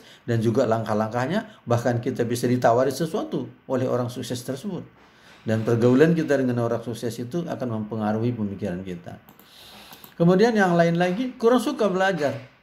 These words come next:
nggak mau belajar, apapun dia tidak ikut belajar. Sehingga dia tidak pintar, akhirnya selalu gagal dalam segala usaha yang dia jalankan. Ya,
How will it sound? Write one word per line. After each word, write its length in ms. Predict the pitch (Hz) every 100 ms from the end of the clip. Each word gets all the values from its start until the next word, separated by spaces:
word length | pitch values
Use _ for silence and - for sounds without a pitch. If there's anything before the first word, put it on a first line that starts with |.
| -
nggak 240 | 135 151
mau 240 | 147 214 226
belajar, 640 | 156 160 170 143 123 107
apapun 720 | 113 120 143 180 233 247 254 - _ _ _ _
dia 320 | - 135 196
tidak 320 | 214 135 139 -
ikut 240 | 135 -
belajar. 560 | 127 135 123 110 - - - - - -
Sehingga 720 | - 196 214 269 294 - - - - - -
dia 240 | 180 294
tidak 240 | 302 180 190
pintar, 480 | 294 349 - 135 123 - _ -
akhirnya 320 | 143 170 240
selalu 400 | 202 165 190 262
gagal 480 | 131 110 110 147 139
dalam 240 | 120 127
segala 400 | - 110 113 120
usaha 320 | 107 104 113
yang 240 | 113 107 107
dia 160 | 101
jalankan. 560 | 95 98 95 95 101 92 - _ _ - - - - - - - - _ _
Ya, 240 | 123 175